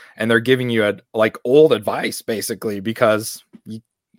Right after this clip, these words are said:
how do you know it's a new <laughs> offense? You don't know that that's gonna happen. So it kinda drives me nuts. It's one of my pet peeves.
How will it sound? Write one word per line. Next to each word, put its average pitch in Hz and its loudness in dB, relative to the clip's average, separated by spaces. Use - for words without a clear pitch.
how - -2
do 135 -6
you 127 -8
know 117 -2
it's 104 -6
a 135 -8
new 165 -4
<laughs> 151 0
offense? 165 -4
You 120 -10
don't 139 -8
know 101 -6
that - -8
that's 104 -12
gonna 95 -14
happen. 98 -10
So 113 0
it 117 -2
kinda 156 0
drives 135 2
me 123 -6
nuts. 117 -2
It's 110 -12
one 113 -4
of 117 -4
my 107 -4
pet 104 -4
peeves. 101 -8